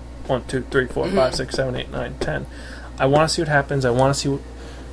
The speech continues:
Speaker 1: what happens to some of the characters, and I really hope that n-, that the main characters, for the most part, stay alive, 'cause, I mean, they've, oh, one other thing I forgot before we finish.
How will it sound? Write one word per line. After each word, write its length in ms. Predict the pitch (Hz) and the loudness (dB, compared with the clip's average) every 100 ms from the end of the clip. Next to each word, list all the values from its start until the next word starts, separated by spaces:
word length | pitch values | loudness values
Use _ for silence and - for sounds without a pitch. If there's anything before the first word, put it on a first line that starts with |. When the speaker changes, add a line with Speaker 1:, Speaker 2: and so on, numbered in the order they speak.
| - | -4
Speaker 1:
what 140 | - 120 | 0 4
happens 480 | 127 131 127 117 - | 6 6 4 0 0
to 140 | 120 | 0
some 200 | - 127 | 4 2
of 40 | 117 | 0
the 60 | |
characters, 560 | - 135 135 127 139 131 | 0 4 4 4 0 0
and 100 | 123 | -4
I 80 | 117 | -6
really 400 | 117 127 175 170 | -4 0 0 0
hope 320 | 165 156 - | 0 0 2
that 200 | 123 117 - - - - - - | 0 0 -6 -14 -14 -14 -14 -6
n-, 200 | 131 135 - - - - - | -4 -4 -6 -14 -14 -14 -2
that 320 | 127 120 - 120 | 2 2 2 -6
the 60 | |
main 300 | 113 127 139 | -2 2 2
characters, 520 | 135 135 131 - 127 | 4 4 4 2 -2
for 80 | - | -4
the 60 | 117 | -6
most 260 | 113 113 | -4 -2
part, 180 | 120 117 | -2 0
stay 220 | - 117 | -2 -4
alive, 560 | 101 98 - - - - | -6 -6 -4 -6 -8 -10
'cause, 320 | - 120 - - - - - - - - | -10 -8 -8 -10 -14 -14 -14 -14 -14 -6
I 100 | 123 | -4
mean, 400 | 117 113 110 113 - - - - | -2 -2 -4 -6 -10 -14 -14 -4
they've, 340 | 135 143 139 143 - | 4 4 4 -6 4
oh, 240 | 185 160 - - | 6 6 4 -4
one 180 | 131 139 | 2 6
other 120 | 156 | 8
thing 160 | 151 143 | 8 2
I 40 | |
forgot 300 | 131 127 110 - - | 2 2 0 -2 -10
before 260 | - 120 | -2 2
we 60 | 117 | 2
finish. 380 | - 113 107 | 0 -6 -6